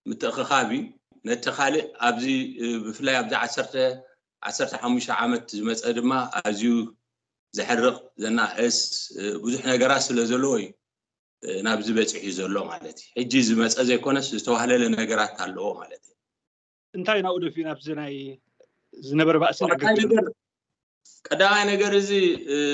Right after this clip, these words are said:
Speaker 1: ብሽም ፌስቲቫል፣ እ፣ ዝ-፣ ዝበልዎ ፌስቲቫል ኣይኮነን።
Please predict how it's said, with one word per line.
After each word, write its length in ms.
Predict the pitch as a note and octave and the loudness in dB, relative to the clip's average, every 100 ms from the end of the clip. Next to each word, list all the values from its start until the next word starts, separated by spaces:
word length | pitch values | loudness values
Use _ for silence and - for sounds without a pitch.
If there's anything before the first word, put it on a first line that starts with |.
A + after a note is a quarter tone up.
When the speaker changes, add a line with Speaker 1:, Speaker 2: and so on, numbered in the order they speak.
| C#3 | 0
Speaker 1:
ብሽም 340 | C#3+ - E3+ | -2 0 0
ፌስቲቫል፣ 600 | D#3 F3 - F3 E3+ E3 D3 C#3 | 2 0 0 2 2 2 0 -2
እ፣ 140 | C3+ A#2+ A#2 A#2 | 0 0 0 -2
ዝ-፣ 260 | A2+ B2 A#2+ A#2 A#2 A#2+ | -2 -2 -2 -4 -4 -4
ዝበልዎ 380 | A#2 B2+ D3 F#3+ G3 | -2 0 2 2 0
ፌስቲቫል 500 | - D3 E3+ G3 G3+ | 0 0 2 2 4
ኣይኮነን። 420 | - - B2+ A2 | 2 2 -2 -2